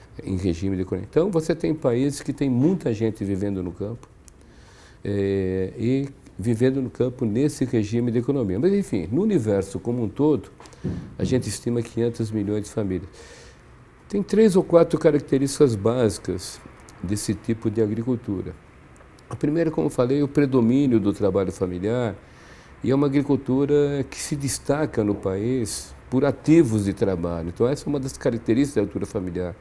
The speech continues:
Cada propriedade ter duas ou três pessoas que vivem em regime de economia familiar.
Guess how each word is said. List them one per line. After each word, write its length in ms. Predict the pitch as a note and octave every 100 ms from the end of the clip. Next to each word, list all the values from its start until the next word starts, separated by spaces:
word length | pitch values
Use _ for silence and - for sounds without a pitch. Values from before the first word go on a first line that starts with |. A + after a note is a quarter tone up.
| - - - -
Cada 240 | C#3 C#3+
propriedade 720 | - B2+ A#2+ G2 G#2 A#2+ B2 B2
ter 220 | - A#2+
duas 400 | G2 A#2+ C#3+ A2+
ou 80 | G#2
três 280 | G#2+ A2
pessoas 640 | - F#2 - A#2+ B2+ B2 - - - - - -
que 120 | A#2
vivem 640 | G2 G#2+ F3+ D#3 A2 F#2 - -
em 80 | G2
regime 340 | G#2 F2+ A2 G#2
de 60 |
economia 260 | G2 G2 F#2
familiar. 380 | G2+ F2+ F2+